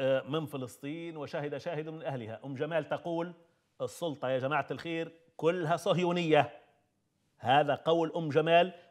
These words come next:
والحقيقة كثير من جمهورنا يقول هذا الكلام للأمانة، لأنه المواقف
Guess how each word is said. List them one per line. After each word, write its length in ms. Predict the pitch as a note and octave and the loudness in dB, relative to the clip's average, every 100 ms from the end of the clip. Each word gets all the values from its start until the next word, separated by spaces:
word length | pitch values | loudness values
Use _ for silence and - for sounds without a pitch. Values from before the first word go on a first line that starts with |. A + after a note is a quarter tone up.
| - | -6
والحقيقة 720 | A#2+ C#3+ D#3 D3 C#3+ C#3 - | -4 -4 -4 0 4 2 2
كثير 300 | C3 F3+ A3+ | -2 -2 -4
من 80 | B2+ | -4
جمهورنا 380 | A#2 B2 C#3 A#2 | -4 -2 -2 -4
يقول 240 | G2+ C3+ | -6 -4
هذا 140 | A#2+ A2+ | -4 -4
الكلام 400 | - A#2 A#2 A2 - _ - | -4 -4 -2 -6 -14 _ -2
للأمانة، 500 | C3+ D#3 A2+ B2 A#2 | 0 0 -2 -4 -4
لأنه 420 | A2+ A#2+ A#2+ A#2+ - _ _ D3 | -6 -6 -6 -8 -10 _ _ -8
المواقف 600 | B2 A#2+ B2 - A2+ | -2 0 0 -2 -10